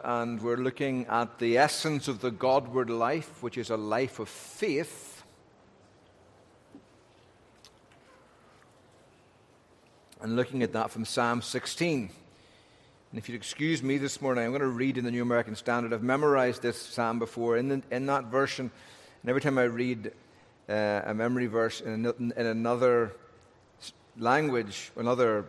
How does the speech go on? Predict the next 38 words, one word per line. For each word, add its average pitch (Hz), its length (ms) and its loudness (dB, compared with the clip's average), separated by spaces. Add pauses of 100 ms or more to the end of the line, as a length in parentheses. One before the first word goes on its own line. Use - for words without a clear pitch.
(100)
translation, 127 600 2
it 107 140 -4
corrupts 131 320 0
my 120 100 0
mem-, 120 240 -2
my 123 100 2
memory 147 300 2
verse 131 300 2
files, 139 560 4
and 127 180 0
also 135 460 2 (400)
I, - 140 -6 (120)
I 123 60 4
tend 135 300 0
to 127 160 6
always 131 340 2
quote 143 440 -4 (440)
the 113 80 -6
second 135 360 4
half 123 220 4
of 113 140 -6
the 110 40 -2
verse 117 300 2
and 110 80 -6
the 104 60 -2
verse 117 240 0
I've 110 120 -2
memorized, 117 540 0
and 110 120 -4
it, 107 180 -10
it's 101 120 -8
very 110 180 2
confusing 104 520 -8 (720)
and 101 100 -4
distracting, 104 600 -2
so 107 120 -10
forgive 101 320 -6
me. 101 160 -6